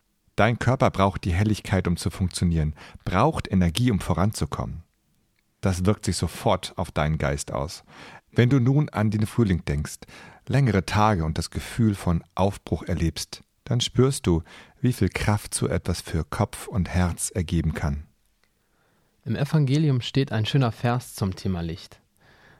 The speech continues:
Speaker 2: „Dadurch ist das Wort der Propheten für uns noch sicherer geworden, und ihr tut gut daran, es zu beachten wie ein Licht, das an einem finsteren Ort scheint, bis der Tag anbricht und der Morgenstern aufgeht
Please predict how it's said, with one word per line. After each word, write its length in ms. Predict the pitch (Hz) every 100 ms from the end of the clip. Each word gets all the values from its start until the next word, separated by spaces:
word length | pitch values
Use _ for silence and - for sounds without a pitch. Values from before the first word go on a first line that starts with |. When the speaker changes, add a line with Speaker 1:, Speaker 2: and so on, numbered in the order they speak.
| _
Speaker 2:
„Dadurch 320 | 113 135 143
ist 120 | 151
das 200 | 139 -
Wort 400 | 120 139 147 -
der 80 | 104
Propheten 600 | - - - 120 127 120
für 120 | - 95
uns 240 | 110 -
noch 140 | 107
sicherer 400 | 95 123 - 101
geworden, 580 | 101 95 95 101 107 110 - - - -
und 140 | - 127
ihr 100 | 127
tut 240 | - 143
gut 180 | - 160
daran, 300 | 110 107 104
es 160 | 101 -
zu 120 | 107
beachten 500 | - 113 - 110 104
wie 140 | 113
ein 160 | 113 113
Licht, 320 | 135 - - _ -
das 220 | 95 -
an 100 | 104
einem 220 | - 110
finsteren 520 | - 143 139 135 117
Ort 300 | - 117 127
scheint, 420 | - 95 82 90 - _ - - -
bis 160 | 135
der 160 | - 104
Tag 280 | - 131 139
anbricht 640 | 120 110 110 110 - - -
und 160 | 98
der 80 | 95
Morgenstern 680 | 98 101 104 - - 85 87
aufgeht 760 | - 107 - - 101 98 -